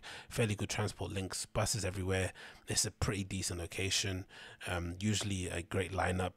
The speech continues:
Um, entry prices can be a little bit excessive again, fifteen pounds and stuff, considering, you know, where it's at and the lineups, it can be a little bit too much. But again, one of our better clubs in London, I'm not gonna complain. So the following,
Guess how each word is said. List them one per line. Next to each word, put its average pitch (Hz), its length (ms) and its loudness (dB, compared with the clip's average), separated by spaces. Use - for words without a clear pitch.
Um, 82 500 -6
entry 113 300 2
prices 95 420 2
can 95 160 0
be 92 80 -2
a 90 40 0
little 98 120 0
bit 95 120 -2
excessive - 360 -2
again, 95 380 0
fifteen 98 400 -4
pounds 98 320 -2
and 90 100 -6
stuff, - 240 -4
considering, 98 540 -2
you 117 100 -2
know, 95 100 2
where 92 180 0
it's 90 240 2
at 92 220 2
and 92 100 0
the 90 60 -2
lineups, 95 480 0
it - 60 -8
can 98 100 -6
be 95 100 -6
a - 20 -4
little 95 140 -2
bit 92 160 -6
too 101 140 2
much. 90 200 -2
But 104 120 0
again, 98 320 0
one 98 320 2
of 117 80 4
our 98 100 6
better - 240 2
clubs - 300 -6
in 92 80 -8
London, 87 180 -4
I'm 85 80 -4
not 95 120 -2
gonna 92 140 -4
complain. 87 440 -6
So - 120 -4
the 101 80 -2
following, 127 300 4